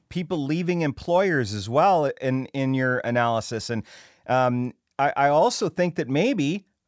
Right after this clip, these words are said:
what I'm hearing is this, this is also the reason why there's no loyalty on a product anymore, or a service or a business. And, and I, you see that data point as well. We have no loyalty. We're like, "I'm looking for the best deal. The fact that I've dealt with you for thirty years might actually be a,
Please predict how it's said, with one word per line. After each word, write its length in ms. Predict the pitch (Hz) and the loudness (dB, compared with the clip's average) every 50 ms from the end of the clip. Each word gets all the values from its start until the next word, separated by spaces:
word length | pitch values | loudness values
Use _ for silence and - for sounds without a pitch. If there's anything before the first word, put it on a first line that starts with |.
| - - | -20 -6
what 180 | - 131 139 131 | 0 2 4 4
I'm 200 | 139 147 143 131 | 4 2 2 -2
hearing 560 | - - 269 285 254 185 156 147 156 156 147 - _ _ _ | -4 -4 -2 0 2 2 2 0 -2 -2 -4 -10 _ _ _
is 120 | - 131 123 | -6 -4 0
this, 240 | 170 175 - - | 0 -2 -2 -4
this 240 | - 160 170 165 - | -4 -6 -6 -4 -4
is 80 | 165 143 | -2 0
also 300 | 165 175 208 - - 202 | 2 2 2 2 -2 -4
the 100 | 175 165 | -4 -2
reason 240 | 156 170 175 156 180 | -2 -2 -2 0 2
why 100 | 175 175 | 2 2
there's 100 | 180 175 | 2 0
no 140 | 170 185 185 | 0 0 0
loyalty 580 | 180 165 160 170 180 196 214 208 180 - 208 202 | 0 0 4 4 4 6 4 2 0 0 0 2
on 100 | 190 196 | 2 2
a 60 | 185 | 0
product 460 | - - 202 208 247 277 - - - | 0 2 4 4 6 4 2 0 0
anymore, 380 | 175 156 151 143 139 135 139 143 | 0 2 2 2 2 2 2 2
or 20 | |
a 60 | 139 | 0
service 460 | - - - 208 220 226 214 170 - 175 | 0 0 2 2 2 2 2 -2 0 0
or 80 | 160 | 0
a 40 | 147 | 0
business. 440 | 127 196 214 190 196 - 247 - - - - - - - _ | 2 2 0 2 2 0 0 -2 -6 -14 -20 -20 -20 -10 _
And, 220 | 139 147 151 151 160 | 0 2 2 2 2
and 160 | - - 151 | 2 2 2
I, 140 | 151 147 139 - - | 2 2 0 -6 -4
you 160 | 165 151 139 | -2 -2 -2
see 240 | - - 196 196 190 | 0 -2 -2 2 4
that 200 | 185 180 170 143 | 4 4 4 2
data 200 | 175 175 170 160 | 0 0 0 0
point 200 | - 190 185 175 | 0 0 -2 0
as 60 | 165 | 0
well. 180 | 208 247 240 | 0 0 0
We 60 | 254 359 | 0 0
have 180 | 330 226 180 | -2 -4 -4
no 260 | 123 120 123 127 139 | -4 -2 0 0 0
loyalty. 560 | 131 113 110 113 123 147 175 202 - 254 262 269 | 0 0 0 2 4 4 2 2 0 -2 -2 0
We're 100 | 240 202 | 2 4
like, 200 | 175 175 175 175 | 4 2 4 4
"I'm 140 | 175 240 | 2 2
looking 240 | 233 247 233 - 170 | 2 0 0 -2 -4
for 120 | 131 - 120 | -4 -4 -4
the 80 | 107 | -2
best 320 | 85 - 190 226 - - - | 4 6 6 6 4 0 -6
deal. 400 | 185 170 175 170 170 170 156 - - - - - - _ | -4 -2 0 2 2 2 0 -4 -10 -20 -20 -20 -14 _
The 80 | - 120 | -10 0
fact 260 | - 196 214 226 - | 4 6 6 6 4
that 100 | 226 202 | 4 2
I've 140 | 190 175 139 | 2 4 6
dealt 200 | 175 180 202 214 | 6 8 8 8
with 80 | 190 | 4
you 80 | 185 175 | 2 2
for 80 | 151 165 | 0 0
thirty 260 | - 190 190 190 185 | 2 4 4 4 4
years 240 | 175 175 180 156 139 | 4 4 4 4 4
might 180 | 165 180 208 | 4 4 6
actually 320 | 208 185 180 - - 180 151 | 6 4 4 2 0 0 0
be 240 | 123 131 156 160 156 | 2 2 4 4 4
a, 100 | 139 | 4